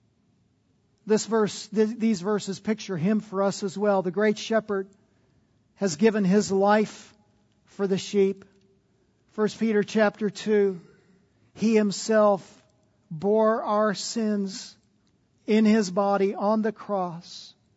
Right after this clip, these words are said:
so that we might die to sin and live to righteousness. For by his wounds you are healed. He has given his life for his sheep to heal them.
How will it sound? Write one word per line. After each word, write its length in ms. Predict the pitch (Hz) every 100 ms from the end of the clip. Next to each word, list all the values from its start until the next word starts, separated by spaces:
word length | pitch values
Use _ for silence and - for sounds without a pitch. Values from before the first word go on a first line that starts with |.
| _ _ _ _ _
so 240 | - 220
that 120 | 196
we 160 | 190 196
might 260 | 202 202 165
die 240 | 190 208
to 100 | 220
sin 540 | - 208 196 180 160 - _ _ _ _ _ -
and 200 | 190 180
live 200 | 208 214
to 100 | 220
righteousness. 1040 | 208 196 185 - 151 185 180 160 - - _ _ _ _ _ _
For 140 | - 180
by 460 | 139 190 202 233
his 340 | 214 214 214 185
wounds 800 | 208 202 202 196 185 - - _ _ _ _ _ _ _
you 160 | 190 190
are 120 | 190
healed. 540 | 139 185 180 170 165 147 _
He 140 | 202
has 200 | 208 147
given 560 | - 208 220 240 240 226 _ _ _
his 200 | 175 156
life 580 | 175 180 208 208 - _ _
for 180 | - 180
his 80 | 180
sheep 500 | - - 196 190 190 - _ _
to 100 | -
heal 360 | 170 156 202 185
them. 300 | 165 170 156